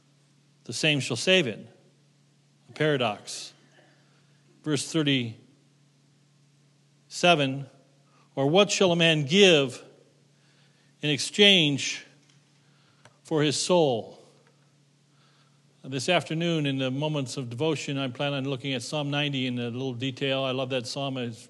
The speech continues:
preached on that psalm probably more than any, no doubt more than any psalm in all the hundred fifty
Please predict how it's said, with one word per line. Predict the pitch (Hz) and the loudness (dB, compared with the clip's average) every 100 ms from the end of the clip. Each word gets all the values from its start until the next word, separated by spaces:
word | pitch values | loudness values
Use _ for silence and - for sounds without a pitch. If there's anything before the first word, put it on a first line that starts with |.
| - | -10
preached | 143 117 | -8 -6
on | 143 | -6
that | 135 123 | -6 -6
psalm | - 143 120 | -6 -8 -4
probably | 151 135 | -4 -4
more | 135 139 | -4 -4
than | 131 127 | -4 -6
any, | 139 127 120 - - _ _ | -6 -6 -8 -16 -20 _ _
no | 139 | -6
doubt | 127 147 139 | 0 2 2
more | 135 131 | 0 -4
than | 131 | -2
any | 131 127 | -4 -6
psalm | - 139 131 | -4 -4 -4
in | 127 | -2
all | 127 | -2
the | 123 117 - - - - _ | -2 -4 -8 -20 -20 -20 _
hundred | 139 131 117 | -6 -6 -4
fifty | 160 170 131 127 131 | -4 -4 -4 -6 -6